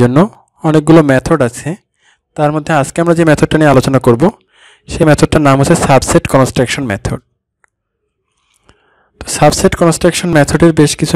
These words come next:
নিয়ম আছে, নিয়মগুলো আমি এক্সাম্পলের মাধ্যমেই বোঝা দিচ্ছি, বোঝানোর জন্য আমরা একটা এক্সাম্পলে যাই। যে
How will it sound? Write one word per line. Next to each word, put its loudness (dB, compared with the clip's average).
নিয়ম 4
আছে, -6
নিয়মগুলো 4
আমি 2
এক্সাম্পলের 0
মাধ্যমেই 0
বোঝা -2
দিচ্ছি, -4
বোঝানোর 2
জন্য 2
আমরা 0
একটা 0
এক্সাম্পলে 0
যাই। 0
যে 2